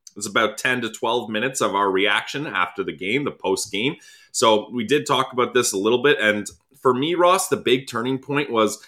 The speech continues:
the Sens not being able to score on that five on three. Like, anytime you're gifted a minute worth of five on three, that's a long time to be up two-man advantage. And the Sens weren't able to do anything. And that was,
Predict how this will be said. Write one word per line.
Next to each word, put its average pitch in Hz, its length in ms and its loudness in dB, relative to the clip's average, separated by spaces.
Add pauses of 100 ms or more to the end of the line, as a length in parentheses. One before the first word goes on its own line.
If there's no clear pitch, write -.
(160)
the 101 80 0
Sens 113 420 0
not 101 260 -2
being 101 180 -2
able 92 200 2
to 92 80 -10
score 90 320 0
on 87 100 2
that 82 220 -2
five 82 260 0
on 78 200 -8
three. 73 340 -12
Like, 98 160 2 (640)
anytime 160 480 0
you're 113 160 2
gifted 127 480 -2
a 104 40 -2
minute 104 680 -2
worth 123 360 0
of 101 140 -2
five 117 300 0
on 117 180 -2
three, 104 160 2
that's 113 160 -2
a 165 60 0
long 120 560 2
time 107 400 0
to 98 80 -4
be 95 320 -2
up 98 180 -2 (300)
two-man 104 440 -2
advantage. 85 640 -2
And 98 240 0 (320)
the 117 140 0
Sens 131 280 2
weren't 131 220 2
able 123 200 4
to 104 100 -2
do 110 160 4
anything. 117 280 0
And 101 120 -4
that 190 160 2
was, 208 240 -4